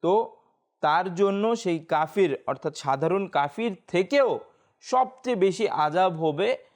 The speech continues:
যারা মুনাফিক কাফির ব্যক্তি তাদের জন্য, যারা মুনাফিক ব্যক্তি তাদের জন্য সবচাইতে বড় আযাব হবে। যেভাবে, আহ, কোরআনে পাকের আয়াতে এসেছে,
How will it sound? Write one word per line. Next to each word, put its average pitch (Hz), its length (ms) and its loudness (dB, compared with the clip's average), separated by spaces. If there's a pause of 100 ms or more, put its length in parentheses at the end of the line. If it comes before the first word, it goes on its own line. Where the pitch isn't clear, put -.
(280)
যারা 139 400 2
মুনাফিক 139 720 -4
কাফির 120 420 -6
ব্যক্তি 120 440 -6 (460)
তাদের 131 420 0
জন্য, 117 300 -4
যারা 120 180 -2
মুনাফিক 147 600 -2
ব্যক্তি 131 300 -6
তাদের 151 480 -2
জন্য 160 320 -6
সবচাইতে 147 760 -2 (480)
বড় 143 220 2
আযাব 156 460 2
হবে। 151 300 0
যেভাবে, 147 460 0 (520)
আহ, 127 360 2 (100)
কোরআনে 151 320 0
পাকের 147 400 0
আয়াতে 151 440 2
এসেছে, 175 520 -2